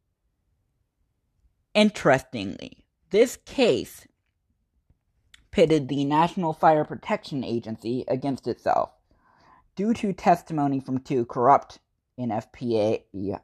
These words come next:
chairmen who had testified for the defense. And their testimony was that,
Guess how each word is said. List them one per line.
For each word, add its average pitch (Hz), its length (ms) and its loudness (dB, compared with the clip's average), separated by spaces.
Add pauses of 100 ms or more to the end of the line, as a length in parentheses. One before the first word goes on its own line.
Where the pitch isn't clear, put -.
(300)
chairmen 139 760 -2 (680)
who 175 240 4
had 180 320 2
testified 127 680 0
for 131 100 0
the 120 120 0
defense. - 840 -2 (2250)
And 120 720 0 (560)
their 135 480 2
testimony 139 580 -2
was 131 180 -2
that, 120 280 2